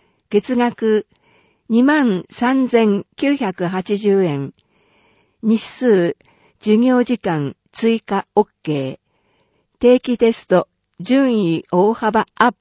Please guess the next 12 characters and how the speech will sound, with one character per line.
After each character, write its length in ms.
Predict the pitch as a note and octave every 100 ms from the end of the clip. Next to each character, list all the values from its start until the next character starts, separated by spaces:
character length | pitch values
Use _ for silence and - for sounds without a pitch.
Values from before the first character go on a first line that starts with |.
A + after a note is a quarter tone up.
| -
プ、 200 | - - _ _ _
ア 180 | E3+ F3+
ン 280 | G3 F#3+ E3+
ド、 240 | F3 F3 - _ _ _ _ _
百 340 | - A3+ -
点 600 | - - C#4+ A#3+ G#3 F#3 _ _ -
獲 320 | G#3+ G3+ -
得 320 | D#4 C#4+ C4+
生 300 | - C4 A#3
徒、 280 | - D#3+ - _ _ _ -
続 380 | F3+ D#3 G3 G#3+
々。 400 | A#3 - A3